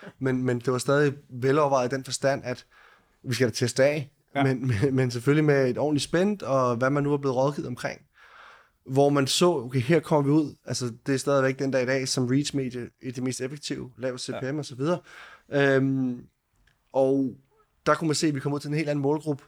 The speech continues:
Speaker 1: som faktisk også viste sig at være relativt loyale, fordi det var ældre og nogle andre ting,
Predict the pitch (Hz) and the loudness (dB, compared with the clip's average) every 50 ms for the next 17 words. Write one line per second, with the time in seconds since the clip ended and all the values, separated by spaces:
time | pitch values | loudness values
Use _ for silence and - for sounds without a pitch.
0 | _ _ _ _ - - - - - 123 120 135 131 135 131 139 139 143 - - | _ _ _ _ -14 -12 -8 -6 -4 -2 0 0 0 0 0 0 -2 -2 -2 -2
1 | 143 143 143 - 139 120 120 120 117 127 135 139 - 143 123 127 131 143 160 160 | -2 0 0 0 0 0 0 0 0 -2 -2 -2 -4 -4 -4 -2 -2 -2 -2 -4
2 | 151 135 127 131 139 135 135 120 120 123 147 156 - 160 147 127 120 113 113 131 | -6 -8 -10 -10 -8 -6 -4 -4 -2 -2 -4 -4 -4 -4 -4 -4 -4 -6 -8 -10
3 | 143 - - 170 - | -8 -6 -6 -6 -6